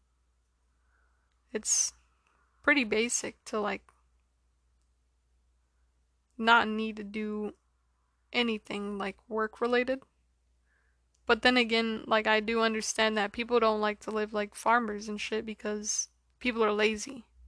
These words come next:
And this society is fucking lazy. But then again, that's how you end up thinking that your life is unfulfilling.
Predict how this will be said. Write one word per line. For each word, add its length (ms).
And 140
this 140
society 640
is 160
fucking 400
lazy. 560
But 240
then 160
again, 340
that's 240
how 300
you 220
end 260
up 240
thinking 360
that 100
your 160
life 320
is 100
unfulfilling. 760